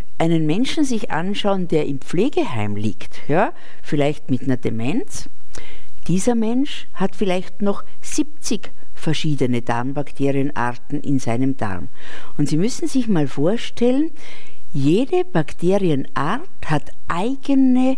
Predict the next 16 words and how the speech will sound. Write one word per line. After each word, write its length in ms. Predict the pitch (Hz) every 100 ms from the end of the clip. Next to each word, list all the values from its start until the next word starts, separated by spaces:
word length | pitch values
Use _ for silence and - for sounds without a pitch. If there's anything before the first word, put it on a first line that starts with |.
| -
Fähigkeiten. 1000 | - - 214 180 - - 104 - - - - - - - - - - -
Die 120 | -
eine 320 | 277 339 370
Art 280 | 254 285 -
produziert 580 | 262 269 240 - 277 -
zum 140 | 285
Beispiel 420 | 214 214 226 226 196
Vitamin 400 | 214 220 208 202
K, 360 | - 160 123 - -
brauchen 380 | - 147 - 156
Sie 320 | - 147 139
für 280 | - - 123
Herz-Kreislauf. 840 | 117 123 - 120 127 - - - - - - - - -
Die 100 | 240
anderen 600 | - 269 302 294 294 285 - -
produzieren 680 | 226 233 - 247 247 240